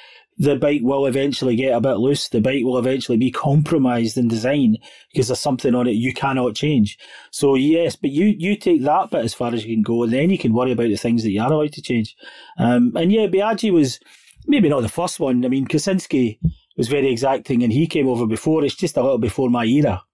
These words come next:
of actually being at all the races. Um, Biaggi was, yeah, did bring a certain G P mentality. Carlos Checa is, you know, after him. Um, there is a certain mentality of that from a rider's point of view. Um, it's a long time since superbike teams could kinda just,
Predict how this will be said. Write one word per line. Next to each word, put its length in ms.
of 140
actually 280
being 280
at 60
all 180
the 80
races. 480
Um, 480
Biaggi 420
was, 280
yeah, 200
did 240
bring 220
a 40
certain 460
G 160
P 120
mentality. 540
Carlos 360
Checa 520
is, 220
you 120
know, 60
after 260
him. 300
Um, 460
there 160
is 100
a 60
certain 320
mentality 500
of 100
that 180
from 160
a 40
rider's 300
point 260
of 60
view. 240
Um, 440
it's 300
a 60
long 300
time 300
since 280
superbike 420
teams 260
could 180
kinda 320
just, 300